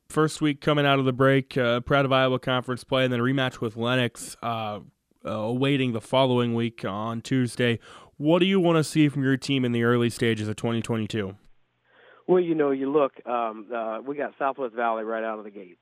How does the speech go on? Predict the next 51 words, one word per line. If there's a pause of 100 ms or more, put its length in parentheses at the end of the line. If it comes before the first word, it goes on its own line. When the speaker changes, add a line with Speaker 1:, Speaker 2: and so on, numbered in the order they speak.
(100)
Speaker 2:
Southwest
Valley
is
a
tough
team. (160)
They're,
they're
playing
very
well
too. (160)
Uh, (160)
they're, (120)
they, (340)
you
know,
they're
athletic, (580)
uh,
they're
long,
they're
lanky. (100)
Um,
their
zone
is, (220)
is
pretty
good,
so (400)
they're,
they're
gonna
be
a
tough
test (160)
right
out
of
the (200)
gate.
And
then (160)
you
jump
out
of
the